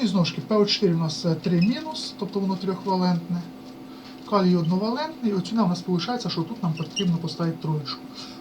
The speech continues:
По правилах записання формул. Ну і далі ми вирівнюємо, тут ми ставимо шістерку, тут ми ставимо двойку, і в нас тут буде тройка. О, рівняння, о, записано. Далі. Візьмемо, наприклад, Н два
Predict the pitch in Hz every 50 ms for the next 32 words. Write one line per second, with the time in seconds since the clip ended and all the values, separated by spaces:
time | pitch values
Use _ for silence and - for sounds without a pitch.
0 | - - 180 - 196 214 226 208 185 165 151 143 156 - - - - 190 180 165
1 | 165 - - - 165 151 143 147 - - - - - - - - - - 330 330
2 | - 180 196 233 220 202 185 185 185 202 262 302 302 233 202 175 165 - 190 -
3 | - 175 160 - - - 180 170 160 175 185 - - - 262 - - - - 339
4 | 320 330 - - - - - - - - - - - - 196 - 185 175 - -
5 | - 180 175 175 190 208 240 285 311 311 - - - 233 - - - - - -
6 | - - - - - - 196 180 208 208 208 - - - 180 - - - - -
7 | - - 170 175 165 175 170 - - - - - 165 165 151 139 127 - 160 -
8 | - - - - - - - - - - - - - - - - - - - -
9 | - - - 185 185 170 165 - - - - - - 196 196 208 233 262 247 233
10 | 220 208 214 - - 196 180 175 170 160 156 156 185 180 - 185 156 - - 151
11 | 156 165 151 156 202 190 170 143 135 - - - - - - - - - - -
12 | - - 175 170 208 202 - 220 220 185 170 170 175 170 180 180 160 - - 156
13 | 147 - - 170 156 156 156 165 - - - - - 180 165 147 139 135 156 165
14 | 147 151 156 156 165 160 151